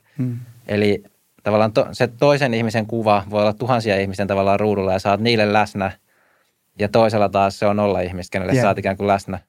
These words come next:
Speaker 1: Jep.
Speaker 2: Niin tää on yksi semmonen, mitä mä oon nyt alkanut tässä kans miettiä, että mitä nä-, tässä niinku digilaitteiden ja tän algoritmisen sosiaalisen median aikakaudella tarkoittaa läsnäolo. Ja j-, kun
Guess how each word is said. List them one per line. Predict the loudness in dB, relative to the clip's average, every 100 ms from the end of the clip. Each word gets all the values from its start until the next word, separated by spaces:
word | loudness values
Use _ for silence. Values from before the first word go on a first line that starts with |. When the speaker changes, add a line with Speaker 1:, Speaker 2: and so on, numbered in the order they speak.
| _ -6
Speaker 1:
Jep. | -6 -6 -16 -20 _ -12
Speaker 2:
Niin | 0
tää | 2
on | 2
yksi | -2 -2
semmonen, | -2 -2 -2
mitä | -2 0 -2 -2 _ _ _ _ _
mä | -4 0
oon | 2
nyt | 0 2
alkanut | 0 0 -6
tässä | -8 -4
kans | -2 -2
miettiä, | -2 -4 -4 -6
että | -2
mitä | 0 0 0
nä-, | -2 -6 _
tässä | -6 -2
niinku | -2 0
digilaitteiden | 0 2 2 2 0 0 0 -2 -8 _ _ _ _ _ _ _ _
ja | -4
tän | 0 2
algoritmisen | 4 2 0 -2 -4 0
sosiaalisen | 0 2 0 0
median | 0 0 0
aikakaudella | 0 0 -2 2
tarkoittaa | 2 0 -2 0 4
läsnäolo. | 2 0 -4 -2 -2 -4 -8 _ _ _ _ _ _ _ _ _
Ja | 0 2 2 -4 -14
j-, | -14 -16 -8
kun | -2 0